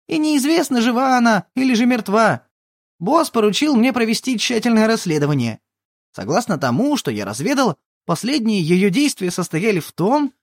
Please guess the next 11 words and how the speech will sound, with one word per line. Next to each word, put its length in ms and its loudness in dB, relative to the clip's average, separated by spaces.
чтобы 320 -2
пригласить 580 -2
тебя 480 0
и 80 0
Латунное 500 0
кольцо 520 -2
для 240 -2
какой-то 420 -2
экспедиции». 720 -4
«Ты 100 -2
прав. 380 -10